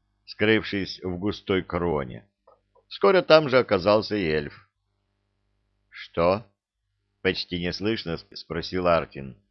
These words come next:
"Полсотни человек сопровождают какую-то важную персону, в основном паладины,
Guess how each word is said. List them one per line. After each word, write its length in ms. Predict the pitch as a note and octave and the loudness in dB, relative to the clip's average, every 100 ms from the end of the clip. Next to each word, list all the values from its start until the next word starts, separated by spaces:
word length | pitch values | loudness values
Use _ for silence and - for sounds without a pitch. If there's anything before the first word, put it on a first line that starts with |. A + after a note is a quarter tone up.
| _ _ _ _ _ _ _ _ _ _ | _ _ _ _ _ _ _ _ _ _
"Полсотни 720 | - - - - A2+ B2+ A#2+ B2 | -4 -2 -2 -2 -2 -2 -12 -14
человек 720 | - G#2 F#2 D#2+ G#2 B2+ - | -8 -2 -2 -2 -6 -8 -12
сопровождают 1040 | - C#2+ D#2 E2 E2 C#2+ G2 B2+ - - | -12 -6 -4 -2 -4 -4 -4 -4 -8 -10
какую-то 540 | F2+ F2 G#2 A#2 G#2 | -8 -6 -6 -6 -6
важную 480 | D#2+ F2 F#2+ G2 A2 | -2 -4 -4 -8 -10
персону, 800 | G#2 A2 G#2+ - E2+ E2+ G2+ G#2+ _ _ _ _ _ _ _ | -6 -8 -8 -4 -2 -2 -4 -12 _ _ _ _ _ _ _
в 120 | F2+ | -4
основном 580 | G#2 - G#2+ G#2 A2+ A#2+ | -4 0 -2 0 -2 -4
паладины, 880 | - A2 A2 F#2+ E2 E2 D#2+ D#2+ C#2+ | -2 0 0 -2 -6 -8 -6 -8 -12